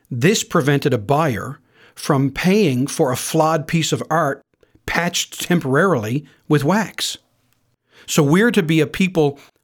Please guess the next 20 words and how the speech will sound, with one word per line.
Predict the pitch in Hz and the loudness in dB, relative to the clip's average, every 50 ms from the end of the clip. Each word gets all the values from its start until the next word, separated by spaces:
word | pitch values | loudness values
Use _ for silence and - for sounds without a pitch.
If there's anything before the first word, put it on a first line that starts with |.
| _ _ _ _ _ | _ _ _ _ _
of | 175 170 165 | -2 -2 0
sincerity. | - - - 143 131 - - 196 190 180 156 131 120 113 101 101 - - _ _ _ _ _ _ | -2 -2 0 0 0 2 2 2 2 2 2 0 -2 -4 -8 -10 -16 -20 _ _ _ _ _ _
We're | 160 151 151 | 0 2 4
not | 151 151 160 175 185 202 - - | 4 4 4 2 2 -2 -4 -4
supposed | - - 156 - 175 - - - | -4 -4 0 0 0 0 2 0
to | 160 | -2
be | 135 135 143 139 | -2 0 0 0
a | 135 | -2
people | 139 - 156 143 - 151 143 127 | -2 -2 -4 -2 0 -2 -2 0
who | 117 143 131 | 0 -2 -2
pretend | 127 - _ - - 131 - - - - 170 165 151 123 117 120 123 135 127 - _ _ _ _ _ _ _ _ _ _ _ _ | -2 -6 _ -6 -6 -4 -4 -4 -2 0 2 2 2 2 2 0 -2 -2 -6 -12 _ _ _ _ _ _ _ _ _ _ _ _
or | 151 127 | -6 -4
hide. | 120 - - - 170 160 156 131 117 120 113 113 - _ _ _ _ _ _ _ _ _ _ _ _ _ _ _ _ _ _ _ _ _ _ | -4 -6 -4 -4 -2 -2 -2 -2 -4 -6 -10 -14 -18 _ _ _ _ _ _ _ _ _ _ _ _ _ _ _ _ _ _ _ _ _ _
Most | - 147 160 180 202 214 196 - - - - - - _ _ | 2 4 4 4 4 2 0 -2 -4 -6 -8 -12 -18 _ _
falsehoods | _ - - - - 196 190 196 185 - - - 123 117 113 117 120 - - - - _ _ _ _ _ _ _ _ _ _ - | _ -16 -14 -2 0 0 0 2 0 -2 -4 -4 -6 -8 -8 -10 -10 -10 -10 -10 -14 _ _ _ _ _ _ _ _ _ _ 0
arise | 156 147 139 156 151 165 180 196 202 - | 2 2 4 4 2 2 2 2 0 0
from | - - 180 151 143 | 0 2 2 2 2
self-protection | - - - - 180 170 - - - 160 - - 202 185 180 - - - 123 123 - - - - _ | 0 0 0 0 0 0 -2 -4 -4 -4 0 0 0 0 0 0 -2 0 -2 -2 -4 -8 -20 -8 _
and | 151 147 147 | 0 2 2
self-promotion. | - - - 160 131 - - - - 151 151 156 160 156 - - 127 113 113 - | 2 2 0 0 0 -2 -8 -4 0 2 4 4 4 2 0 -2 -4 -6 -8 -10